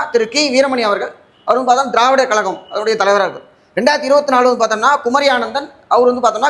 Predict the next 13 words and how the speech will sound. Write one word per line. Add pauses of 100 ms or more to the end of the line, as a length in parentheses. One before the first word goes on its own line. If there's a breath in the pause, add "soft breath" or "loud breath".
(120)
காங்கிரஸ்
கட்சியை
சேர்ந்தவர், (100)
அவர்
கொடுத்துருக்காங்க. (360 soft breath)
இருபத்தஞ்சு
தான்
நம்ம
வந்து
கே
எம்
காதர்
பார்த்துருக்கோம்.